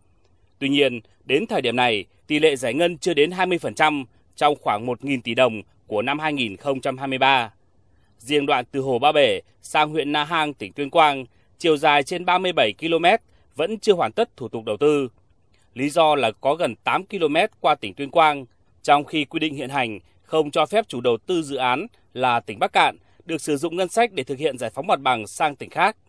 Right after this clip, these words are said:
Bắc Cạn đã có kiến nghị với Trung ương về việc được áp dụng cơ chế, chính sách đặc thù cho phép Hội đồng Nhân dân tỉnh Bắc Cạn và tỉnh Tuyên Quang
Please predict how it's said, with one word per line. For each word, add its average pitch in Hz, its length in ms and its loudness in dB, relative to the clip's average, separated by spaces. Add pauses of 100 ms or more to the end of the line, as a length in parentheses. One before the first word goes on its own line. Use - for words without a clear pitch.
(460)
Bắc 220 200 -2
Cạn 156 240 2
đã 175 100 0
có 180 120 -6
kiến 170 260 -4
nghị 170 180 -6
với 131 200 0
Trung 185 220 -4
ương 165 260 0 (300)
về 127 140 0
việc 135 180 -4
được 156 140 -6
áp 220 140 -2
dụng 156 200 -8
cơ 175 200 -2
chế, 151 340 2 (240)
chính 156 140 -8
sách 214 220 -4
đặc 151 200 -4
thù 135 240 -4
cho 170 120 2
phép 226 240 -2
Hội 190 140 -6
đồng 139 240 2
Nhân 165 140 0
dân 175 180 0
tỉnh 110 140 -8
Bắc 175 120 -4
Cạn 165 220 4 (300)
và 135 280 2
tỉnh 104 240 -8
Tuyên 156 200 -6
Quang 160 340 4